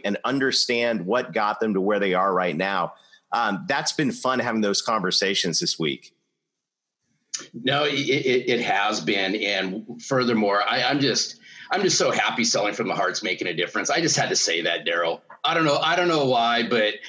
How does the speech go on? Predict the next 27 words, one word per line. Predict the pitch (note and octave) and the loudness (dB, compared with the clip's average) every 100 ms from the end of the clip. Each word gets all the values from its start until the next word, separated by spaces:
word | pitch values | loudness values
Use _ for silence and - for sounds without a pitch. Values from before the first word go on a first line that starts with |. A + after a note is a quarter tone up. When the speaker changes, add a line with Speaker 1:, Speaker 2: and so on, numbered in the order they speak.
| - - | -18 -4
Speaker 2:
it, | D3 A#2+ C3 - | -2 0 0 2
there's | C3 A#2+ | 2 4
not | C3+ C3+ | 2 2
a | - | 2
day | A#2 A#2 | 2 2
that | A2+ | 2
goes | A#2 A2 - | 2 2 2
by | G2+ G2 | 2 2
that | F#2+ F2+ | 2 0
I | F#2 | 0
don't | G2 - | -2 0
see | - - | 0 2
somebody | - A#2+ G2+ F#2+ G2+ F2+ | 2 2 2 0 0 0
making | F#2+ F#2+ A2 F2+ | 0 -2 -2 -2
some | - G#2+ G2+ | 0 0 0
reference | F2 F2 - F#2+ F#2 | 0 0 -2 -2 -2
to | - F#2+ | -2 -4
the | E2+ | -4
book. | F#2 F2 F2 | -2 -2 -2
And | G2 F2+ | -2 -4
I, | F#2+ | -2
and | F#2+ | -2
I | F2+ | -2
just | E2 G#2 G2 | -2 -4 -2
have | F2+ | -4
to | - | -6
say | - F2 F2 | -2 0 0